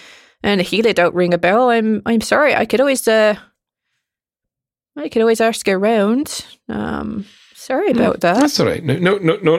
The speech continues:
Speaker 2: no need, no need to ask around. Suspect he's been, um, gone missing, so we heard he might be here.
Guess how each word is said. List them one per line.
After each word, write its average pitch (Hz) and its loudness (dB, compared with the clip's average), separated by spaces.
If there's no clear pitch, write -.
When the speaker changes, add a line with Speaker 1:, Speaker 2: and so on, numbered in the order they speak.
Speaker 2:
no 165 2
need, 151 0
no 151 0
need 143 0
to - -4
ask - -4
around. 76 -4
Suspect - -4
he's 120 0
been, 101 0
um, 95 -2
gone 104 2
missing, 78 -2
so 80 -4
we - -4
heard 107 0
he 95 -2
might 92 -2
be 82 -6
here. 95 0